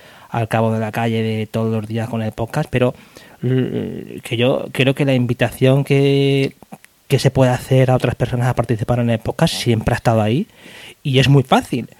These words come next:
Y creo que con este grupo que tenemos de Telegram y todo esto, lo que se ha demostrado es que hay mucha gente por ahí que tiene muchísimas cosas que aportar y que se puede tirar perfectamente ahí a la piscina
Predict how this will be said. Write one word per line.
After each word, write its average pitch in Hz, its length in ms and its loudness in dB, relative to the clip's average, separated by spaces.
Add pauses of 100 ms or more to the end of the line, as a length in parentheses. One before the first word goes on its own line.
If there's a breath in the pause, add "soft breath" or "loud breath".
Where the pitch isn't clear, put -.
(240 loud breath)
Y 123 80 -2
creo 170 160 4
que 185 220 4 (760)
con 135 120 2
este 143 160 2
grupo 160 260 2
que 151 80 0
tenemos 139 380 0
de 120 80 0
Telegram 131 420 2
y 117 40 -2
todo 123 120 -2
esto, 131 200 -2
lo 127 160 -4
que 123 100 -4
se - 100 -2
ha 120 60 2
demostrado 143 500 2
es 135 80 2
que 135 100 0
hay 123 60 4
mucha 143 260 4
gente 135 280 -2
por 147 120 -4
ahí 120 120 -4
que 143 100 -4
tiene 120 160 -2
muchísimas 120 480 -4
cosas 117 220 -4
que - 80 -4
aportar 127 420 0 (480 loud breath)
y 165 60 -2
que 147 120 2
se 131 140 -2
puede 139 220 4
tirar 151 240 2
perfectamente 139 760 2
ahí 120 360 -2
a 120 220 -2
la 117 100 -4
piscina 127 480 -2